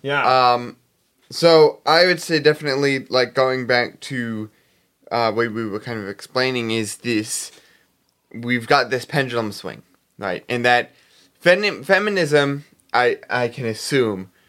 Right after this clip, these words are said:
Speaker 2: was caused by men abusing their power.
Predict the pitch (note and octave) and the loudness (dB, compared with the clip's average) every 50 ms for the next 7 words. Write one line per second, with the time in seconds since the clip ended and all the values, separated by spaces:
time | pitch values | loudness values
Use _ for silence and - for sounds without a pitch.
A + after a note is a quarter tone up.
0 | _ _ _ _ _ - A2+ A#2 B2 A#2+ - - - D#3+ D3 C#3 C#3 C#3 C#3 C#3 | _ _ _ _ _ -2 2 4 4 4 2 -2 0 2 2 4 4 2 0 -2
1 | - - - B2+ A2+ G#2 G#2 G#2+ A2 A#2 C3+ C3 - _ _ - A#2 A#2+ B2+ B2+ | -6 -6 -2 0 2 4 4 2 2 0 -4 -8 -14 _ _ -12 -10 -4 0 2
2 | B2+ C3 C3 C3+ C#3+ C#3 - - A2 A2+ G#2+ A2+ B2 B2+ B2 A#2 B2+ A#2+ A#2 A2 | 2 4 2 2 0 -2 -2 -2 -4 -4 -4 -4 -4 -4 -4 -4 -4 -4 -2 -2
3 | G#2+ A2 - - D3 E3+ D#3 A2+ F#2 - - - | -2 -2 -4 -2 0 0 0 0 -2 -4 -8 -14